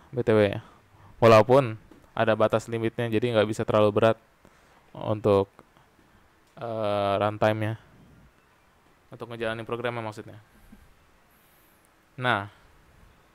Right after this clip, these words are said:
Oke. Nah, sekarang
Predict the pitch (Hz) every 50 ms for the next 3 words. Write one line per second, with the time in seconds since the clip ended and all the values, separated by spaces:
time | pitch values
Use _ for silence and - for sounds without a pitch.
0 | _ _ _ _ _ _ _ _ _ _ _ _ _ _ _ _ - 131 - 131
1 | 139 160 202 185 - _ _ _ _ _ _ _ _ _ _ _ _ _ _ _
2 | _ _ _ _ _ _ - 120 110 110 - - 117 110 110 113 127 156 190 214